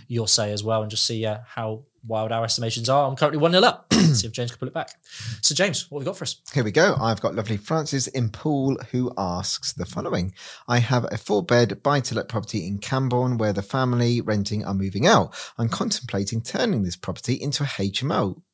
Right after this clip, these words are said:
Speaker 2: but I'm unsure if I should be offering all-inclusive bills as a package or excluding bills.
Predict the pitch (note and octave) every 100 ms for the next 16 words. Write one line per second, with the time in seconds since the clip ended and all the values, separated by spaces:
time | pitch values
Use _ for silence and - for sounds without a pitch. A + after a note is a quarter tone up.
0 | _ - A2 - - A2 G#3+ A#2 A2+ -
1 | - D4+ G2+ - A#2+ - A2 - - A#2+
2 | - A2 A2 A2+ - C3+ D3 C3+ C3 A#2+
3 | G#2+ F2+ A#2+ A2 F2 G2 - - - G#2+
4 | G#2+ G2+ - C#3 - G#2+ - - A2+ E2+
5 | - - G#3 G#3+ G2 E2+ E2 F2